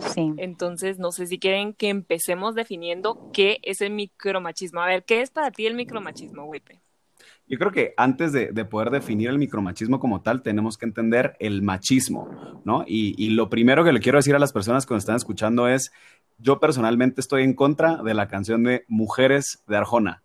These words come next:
Speaker 3: Y hay, hay u-, hay una fra-, hay una parte que, que me pega muy fuerte, que hay una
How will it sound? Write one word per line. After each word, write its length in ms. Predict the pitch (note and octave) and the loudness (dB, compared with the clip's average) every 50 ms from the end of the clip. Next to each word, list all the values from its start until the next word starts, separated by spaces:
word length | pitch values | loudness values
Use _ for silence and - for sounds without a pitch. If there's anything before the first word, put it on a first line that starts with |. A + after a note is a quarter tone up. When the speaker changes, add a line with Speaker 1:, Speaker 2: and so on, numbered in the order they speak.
| _ - | _ -4
Speaker 3:
Y 120 | A2 A2+ | 0 4
hay, 180 | A2+ A#2+ B2+ - - | 4 4 4 4 2
hay 260 | B2 C3 C3+ C#3+ D3 | 2 4 4 4 4
u-, 140 | D3+ D3+ - | 2 2 2
hay 160 | - B2+ C3+ C#3+ | 2 2 4 4
una 180 | D3+ C#3+ C#3 | 4 2 2
fra-, 260 | - - - C3 - - | 0 0 2 2 4 4
hay 120 | B2+ C3+ C#3 | 4 2 4
una 180 | C#3+ C#3+ - | 2 2 4
parte 460 | - C#3+ C#3 C3 - C3 C3 D3 - _ _ _ _ _ _ _ | 4 2 2 2 -2 -4 -4 -4 -6 _ _ _ _ _ _ _
que, 340 | - A2 G#2 G2 - - _ | -6 -4 -4 -4 -4 -8 _
que 120 | - A2+ G#2+ | -6 -6 -4
me 120 | G#2+ G#2 | -4 -6
pega 180 | - - B2 C3+ | -4 -2 -2 0
muy 140 | C#3 C#3 C3+ | 2 0 0
fuerte, 400 | - E3+ E3+ F3 F3 - G2+ F#2+ | 4 4 4 2 4 -4 -6 -6
que 220 | - G2 F#2+ F#2 - - | -4 -6 -6 -6 -6 -6
hay 160 | - G#2+ A2+ | -4 0 2
una 180 | B2 B2+ C3 | 2 2 2